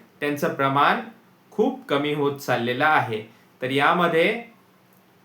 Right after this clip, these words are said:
स्ट्रिक्ट गव्हर्नन्स हा पोलीस खात्यामध्ये आला पाहिजे, तसाच इतर खात्यांमध्ये सुद्धा आलाच पाहिजे. तर, अ, आपल्याला कुठल्या कुठल्या प्रकारचे अनुभव आलेले आहेत,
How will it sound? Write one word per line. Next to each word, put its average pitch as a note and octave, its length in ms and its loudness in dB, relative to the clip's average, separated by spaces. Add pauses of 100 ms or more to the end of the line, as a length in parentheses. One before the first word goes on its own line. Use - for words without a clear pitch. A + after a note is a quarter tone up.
(640)
स्ट्रिक्ट A3 440 -2 (100)
गव्हर्नन्स F3 680 4 (100)
हा D3+ 80 2
पोलीस D3 400 0
खात्यामध्ये F3+ 460 2
आला B2+ 300 2
पाहिजे, C3+ 640 -2
तसाच G3 480 2 (260)
इतर G3 400 0
खात्यांमध्ये D#3 760 -2
सुद्धा D3 340 2
आलाच C3+ 580 0
पाहिजे. A#2 600 -4 (720)
तर, C3+ 320 2
अ, C#3 400 2 (220)
आपल्याला G3 680 4 (120)
कुठल्या F3+ 260 0
कुठल्या G#3+ 260 2
प्रकारचे F3 440 -2
अनुभव D3 400 0
आलेले B2 380 0
आहेत, B2+ 340 -2